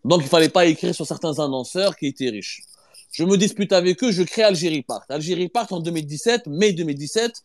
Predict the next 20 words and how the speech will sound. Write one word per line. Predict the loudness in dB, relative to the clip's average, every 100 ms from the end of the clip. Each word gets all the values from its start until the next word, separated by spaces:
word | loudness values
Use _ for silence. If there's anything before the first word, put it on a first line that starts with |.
| -18 -20 -14
ça, | -4 2 4 4 0
ça | -4
a | -6
été | -4 -6
le | -6
premier | -6 -6 -4 -2
média | -2 -2 -4 -4
sans | -6 -6 -4
publicité | -4 -4 -4 -6 -4 -2
en | -2
Algérie. | -4 -8 -12 -12 -14 -16 -20 -20 -20 -10 0
Et | 4
donc | 4 4
totalement | 2 4 4 4 0
indépendant | -2 -2 -6 -6 -8 -6 -6 -8 _
et | -2 -2 -2 -8
axé | -8 -6 -8 -6
essentiellement | -8 -8 -8 -8 -8
sur | -8 -8
l'investigation. | -6 -6 -8 -10 -10 -12